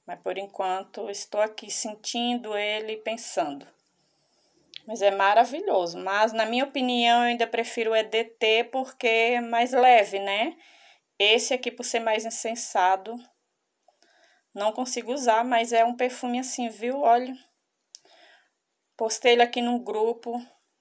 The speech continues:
muita gente querendo. É maravilhoso, só que eu não aguento pelo incenso, que eu achei ele bem forte.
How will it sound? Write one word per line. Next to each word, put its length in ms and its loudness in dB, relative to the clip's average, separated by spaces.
muita 300 -4
gente 400 -2
querendo. 560 -2
É 120 2
maravilhoso, 840 4
só 200 4
que 120 -2
eu 180 4
não 160 -4
aguento 440 -2
pelo 300 -4
incenso, 580 -2
que 80 -4
eu 60 8
achei 260 4
ele 140 0
bem 340 -2
forte. 840 0